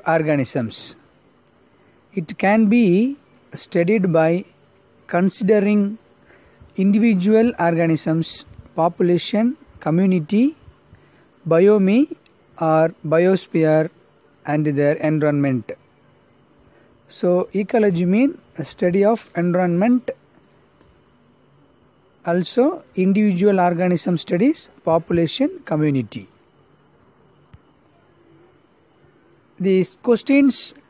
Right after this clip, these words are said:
can be better un-, answered with the study of ecology. Why do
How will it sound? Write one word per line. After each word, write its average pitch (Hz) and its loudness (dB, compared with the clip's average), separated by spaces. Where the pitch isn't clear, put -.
can 196 2
be 196 2
better 233 0
un-, 170 -2
answered 208 0
with 180 -2
the 175 0
study 196 0
of 196 -2
ecology. 139 -2
Why 233 4
do 240 4